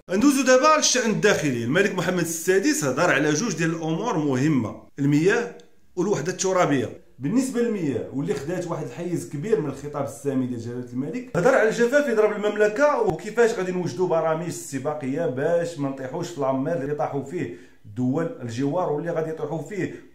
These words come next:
كل دول العالم مستقبلاً، واللي هو العطش. اما بالنسبه للوحده الترابيه كانت الامور واضحه وبينه، والملك محمد السادس كان الميساج ديالو موجه للشركاء ديال المملكه المغربيه اللي باقي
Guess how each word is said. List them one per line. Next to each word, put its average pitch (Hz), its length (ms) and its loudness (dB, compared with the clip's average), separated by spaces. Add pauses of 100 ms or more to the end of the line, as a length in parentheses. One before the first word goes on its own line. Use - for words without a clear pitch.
(120)
كل 226 260 0 (100)
دول 143 400 0
العالم 139 420 -4
مستقبلاً، 113 580 -8 (160)
واللي 277 260 6
هو 240 200 4
العطش. - 680 -2 (300)
اما 269 160 8
بالنسبه 226 400 2
للوحده 160 320 0
الترابيه 175 680 0
كانت 208 180 2
الامور 185 460 -4
واضحه 196 640 2
وبينه، 139 640 0
والملك 151 380 -2
محمد 135 280 -2
السادس 165 440 -6
كان 156 160 -2
الميساج 143 360 -2
ديالو 135 540 -2
موجه 123 640 0 (220)
للشركاء 147 760 -2
ديال 139 160 2
المملكه 127 400 2
المغربيه 123 840 -2
اللي 143 240 0
باقي 190 340 0